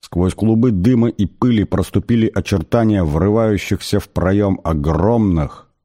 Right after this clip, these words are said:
похожих на слизней, существ. Значит, до сих пор всё шло как по маслу. Значит, удача на его стороне?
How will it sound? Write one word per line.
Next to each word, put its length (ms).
похожих 520
на 140
слизней, 840
существ. 880
Значит, 480
до 80
сих 200
пор 180
всё 180
шло 220
как 180
по 160
маслу. 460
Значит, 480
удача 340
на 120
его 260
стороне? 560